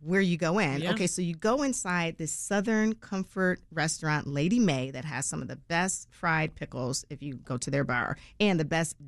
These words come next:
Speaker 1: deviled eggs with caviar, y'all. So it's from a
Speaker 2: <laughs>
Speaker 1: chef in Memphis. You go in there, but then you go all the way to the back, and you find this tiny hidden gem called Sushi Bar. Well, it's almost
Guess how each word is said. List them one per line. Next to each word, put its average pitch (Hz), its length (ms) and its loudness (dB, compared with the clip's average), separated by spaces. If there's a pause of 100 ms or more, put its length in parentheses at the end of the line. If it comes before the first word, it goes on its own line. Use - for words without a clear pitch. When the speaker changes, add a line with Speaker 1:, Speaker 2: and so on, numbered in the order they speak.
Speaker 1:
deviled 165 360 2
eggs 151 360 2
with 131 120 -10
caviar, 214 460 2
y'all. 127 400 -2 (380)
So 226 240 2
it's 220 180 0
from 262 220 4
a 196 60 4
Speaker 2:
<laughs> - 20 4
Speaker 1:
chef 233 300 2
in 214 180 4
Memphis. 185 400 -2
You 233 100 0
go 285 240 0
in 262 80 2
there, 285 220 -2
but 208 140 -8
then 254 140 2
you 233 60 4
go 226 160 0
all 262 160 0
the 277 80 0
way 254 140 0
to 240 120 -8
the 202 120 -4
back, 277 460 -4 (440)
and 240 100 4
you 254 80 4
find 269 340 0
this 240 260 2
tiny 277 480 0
hidden 254 520 2
gem 147 520 0 (320)
called 220 260 0
Sushi 277 460 -2
Bar. 160 340 -4 (380)
Well, 220 320 4
it's - 260 0
almost 240 400 0